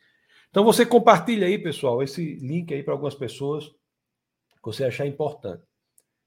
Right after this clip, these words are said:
pra que mais e mais possam ser, é,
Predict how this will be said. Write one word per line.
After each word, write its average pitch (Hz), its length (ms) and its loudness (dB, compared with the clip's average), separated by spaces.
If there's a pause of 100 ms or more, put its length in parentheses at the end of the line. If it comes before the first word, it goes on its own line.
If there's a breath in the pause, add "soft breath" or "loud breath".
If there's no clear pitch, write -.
(800)
pra 135 200 2
que 151 580 -8 (560)
mais 165 320 0
e 170 60 0
mais 165 280 -2
possam 180 580 -2
ser, 175 640 -6 (460)
é, 147 400 -2